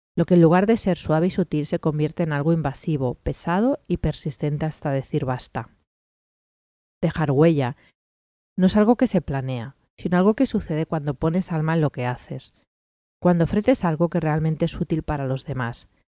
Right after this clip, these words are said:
sea arreglar un zapato o la más sublime creación artística. Y para eso no puedes traicionarte a ti mismo, ni pretender vender humo. La maestría en algo que te reconocen los demás no la vendes tú.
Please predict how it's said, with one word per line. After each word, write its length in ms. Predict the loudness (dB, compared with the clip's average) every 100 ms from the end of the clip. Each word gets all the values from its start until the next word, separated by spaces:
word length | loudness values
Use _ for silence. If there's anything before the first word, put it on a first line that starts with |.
| _ -6
sea 200 | 0 2
arreglar 360 | 2 2 2
un 100 | 2
zapato 540 | 0 -4 -6 -4 -6 -6 -2
o 100 | 0
la 100 | 2
más 180 | 0
sublime 500 | 0 0 2 0 -4
creación 440 | -6 -8 -6 -4 -4
artística. 760 | -4 -6 -8 -8 -10 -10 -14 _ _ _ _ _ _ -6
Y 80 | -2
para 260 | -2 0
eso 240 | 0 0 0
no 160 | 2
puedes 240 | 4 2 0
traicionarte 600 | -4 -2 -2 -2 -2 -2
a 40 |
ti 140 | -2
mismo, 480 | -2 -2 -2 -6 -8 -6
ni 100 | -4
pretender 480 | -2 -2 -2 0 2
vender 380 | 2 2 0 0
humo. 280 | 0 -4 _ _ _ _ _ _ -6
La 120 | -4
maestría 480 | -2 -4 -2 2 4
en 80 | 4
algo 240 | 2 2
que 100 | 0
te 140 | -2
reconocen 560 | -4 -6 -6 -4 -2 0
los 160 | 0 -2
demás 420 | -4 -4 -8 _
no 160 | 2 4
la 80 | 4
vendes 400 | 4 2 -2 -4
tú. 200 | -6